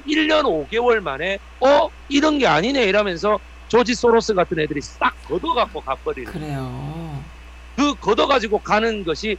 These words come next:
Speaker 2: 음.
Speaker 1: 동남아시아까지 연쇄적으로 피해를 보게 되면서 아이엠에프가 어마어마한 금융 그
Speaker 2: 음.
Speaker 1: 피해를 보는 어떤 사례로 남게 됩니다.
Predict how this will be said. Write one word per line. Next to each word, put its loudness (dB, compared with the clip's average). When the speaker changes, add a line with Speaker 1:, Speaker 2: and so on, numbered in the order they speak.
Speaker 2:
음. -2
Speaker 1:
동남아시아까지 2
연쇄적으로 -4
피해를 -2
보게 -6
되면서 -8
아이엠에프가 -2
어마어마한 2
금융 -4
그 -2
Speaker 2:
음. -4
Speaker 1:
피해를 -2
보는 2
어떤 -6
사례로 0
남게 -2
됩니다. -4